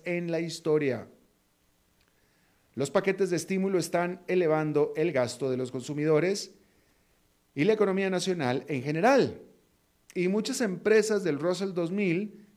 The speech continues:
tienen una mayor parte de sus ventas provenientes domésticamente en los Estados Unidos que de los mercados internacionales. El estratega global en jefe de J P Morgan Funds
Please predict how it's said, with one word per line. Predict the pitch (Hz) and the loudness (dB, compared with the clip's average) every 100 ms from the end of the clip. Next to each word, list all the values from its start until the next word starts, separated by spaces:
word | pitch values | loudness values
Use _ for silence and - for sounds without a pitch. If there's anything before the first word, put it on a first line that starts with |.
| - | -2
tienen | 170 190 185 | 0 0 0
una | 202 190 | -2 -2
mayor | 170 147 147 190 220 214 - | -2 -2 2 4 4 2 0
parte | 226 233 233 | 2 2 0
de | 208 | 0
sus | 165 147 139 | 0 -6 -4
ventas | 180 156 185 185 | -4 -2 -4 -6
provenientes | 156 143 143 170 180 185 196 180 | -4 -2 -2 -2 -2 -2 -2 0
domésticamente | 156 151 180 226 226 - 226 190 175 196 190 185 165 | -2 -2 -2 -2 -4 -8 -6 -6 -4 -4 -6 -6 -6
en | 127 | -4
los | 123 120 | -4 -6
Estados | 123 151 165 165 | -4 -2 -2 -2
Unidos | 175 190 160 151 151 - _ - | -4 -2 0 0 -2 -14 _ -6
que | 180 | 0
de | 180 | 2
los | 180 180 | 2 2
mercados | 180 170 135 131 135 | -2 0 0 0 -2
internacionales. | 139 139 143 147 165 220 403 139 - - _ _ _ _ _ _ _ _ _ _ _ _ _ _ _ _ _ - | -4 -6 -6 -6 -4 -2 -2 -2 -6 -14 _ _ _ _ _ _ _ _ _ _ _ _ _ _ _ _ _ -6
El | 123 | 0
estratega | 135 139 131 180 190 | 0 0 0 2 2
global | 170 170 170 180 | 4 4 4 2
en | 175 | -2
jefe | 156 185 180 175 | -2 -4 -2 0
de | 139 | 0
J | 156 180 170 | 2 0 0
P | 175 | -4
Morgan | 165 170 165 165 151 | -2 -2 -2 -4 -6
Funds | - 180 180 120 95 - - | -4 -2 0 -2 -8 -12 -12